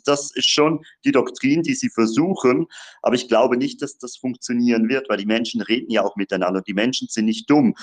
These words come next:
Es braucht einfach eine gewisse Zeit, bis man diesen Lernprozess durchlebt hat bei vielen Menschen, weil viele dachten sich ja gar nicht, dass dieses Regime so brutal ist. Man hat immer auf Russland gezeigt, nach China, in die Türkei,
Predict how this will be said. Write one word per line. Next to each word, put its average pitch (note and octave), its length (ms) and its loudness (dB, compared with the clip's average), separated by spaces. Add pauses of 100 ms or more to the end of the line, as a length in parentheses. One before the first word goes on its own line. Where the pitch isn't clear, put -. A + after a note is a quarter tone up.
(180)
Es - 120 -4
braucht D#3 380 0
einfach C3 320 0
eine G#2+ 80 -2
gewisse G2+ 480 -8
Zeit, G#2 340 2
bis - 200 -8
man B2+ 120 0
diesen A#2+ 260 -2
Lernprozess A#2 760 0
durchlebt A2+ 520 -2
hat A2 180 0
bei G2+ 100 0
vielen G2+ 300 -6
Menschen, B2 420 0 (180)
weil A2+ 120 -2
viele C#3 320 0
dachten - 480 -4
sich C#3+ 180 -10
ja A#2 100 2
gar G2+ 340 0
nicht, F#2+ 260 -8 (180)
dass A#2+ 220 -8
dieses A#2+ 440 -6
Regime A2+ 440 -2
so - 160 -2
brutal F#2+ 600 0
ist. F#2 160 -6
Man G#2 140 -4
hat A#2+ 140 -4
immer C3 160 2
auf A#2+ 120 -2
Russland C#3+ 400 0
gezeigt, B2 540 0 (240)
nach A2+ 160 0
China, C3+ 480 0
in A#2 160 -4
die A2 120 -10
Türkei, A#2+ 580 0